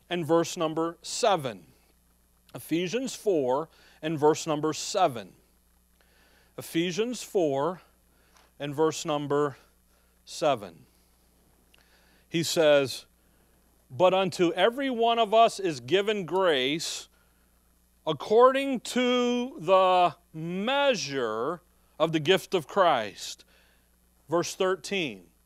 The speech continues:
"Till we all come in the unity of the faith and the knowledge of the Son of God unto a perfect man,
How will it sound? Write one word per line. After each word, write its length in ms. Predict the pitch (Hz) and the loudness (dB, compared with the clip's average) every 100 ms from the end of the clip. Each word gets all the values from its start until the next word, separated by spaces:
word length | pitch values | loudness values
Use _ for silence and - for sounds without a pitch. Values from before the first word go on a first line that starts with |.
| _ _ _ _ - | _ _ _ _ 0
"Till 160 | 202 | 2
we 100 | 185 | 4
all 240 | 190 214 240 | 6 6 4
come 260 | - 233 | 0 0
in 100 | 220 | 0
the 80 | 196 | 0
unity 460 | 190 226 226 220 214 | 0 0 0 2 2
of 140 | 196 | 2
the 80 | 175 | 0
faith 500 | - 202 196 214 208 | -4 0 2 2 0
and 120 | 175 | -4
the 60 | 160 | -4
knowledge 680 | 170 185 208 226 226 180 208 | 2 4 6 6 4 4 -2
of 220 | 185 165 | -4 -4
the 80 | 160 | -6
Son 280 | - 214 | -2 0
of 140 | 214 160 | -2 0
God 320 | 190 196 202 | 4 6 4
unto 540 | 190 190 165 202 196 | 0 -2 -4 -2 0
a 200 | 180 175 | 0 0
perfect 600 | 165 - 233 226 254 247 196 | -4 0 2 2 -2 -4 -6
man, 480 | 185 175 180 196 | -4 -2 -2 -4